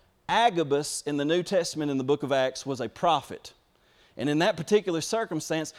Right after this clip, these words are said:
he wasn't operating in the gift of prophecy so much as he was operating as a prophet. And he warned Paul, "You're going to Jerusalem and you are going to your death."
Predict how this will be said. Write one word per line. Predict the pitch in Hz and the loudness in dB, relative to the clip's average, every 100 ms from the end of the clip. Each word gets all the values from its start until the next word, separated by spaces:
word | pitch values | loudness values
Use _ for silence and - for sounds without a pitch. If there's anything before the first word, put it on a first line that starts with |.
| - | -4
he | 165 | 2
wasn't | 180 233 208 180 | 4 4 2 2
operating | 196 196 185 190 175 165 | 2 2 6 6 6 0
in | 165 160 | 0 -2
the | |
gift | 127 120 180 202 - | -2 -4 2 2 0
of | 160 - | -8 -4
prophecy | 190 226 220 170 - | 0 2 0 -2 -4
so | 160 175 | -4 -2
much | 160 165 151 | -2 -2 -4
as | |
he | 151 | -4
was | 156 | -4
operating | 147 156 147 156 156 147 | 0 0 2 0 0 0
as | 139 147 | -4 -2
a | 143 | -4
prophet. | 120 - 196 220 - 139 - - - | -4 -2 0 0 -2 -6 -6 -18 -14
And | 135 143 | -6 -2
he | 170 233 | 0 0
warned | 208 220 285 262 180 165 165 156 - | 2 2 6 6 4 2 -2 -6 -6
Paul, | - 240 180 151 147 143 - | 2 4 6 4 2 -2 -10
"You're | 131 202 226 | 0 2 2
going | 147 214 233 226 | 4 6 4 0
to | 196 | -2
Jerusalem | 170 180 226 208 160 160 | -2 4 4 2 -2 -2
and | 156 | 0
you | 175 | 2
are | 170 | 2
going | 147 160 165 147 | 2 0 0 -2
to | 143 | -4
your | 135 127 | -4 0
death." | 127 101 80 - | 0 -2 -6 -18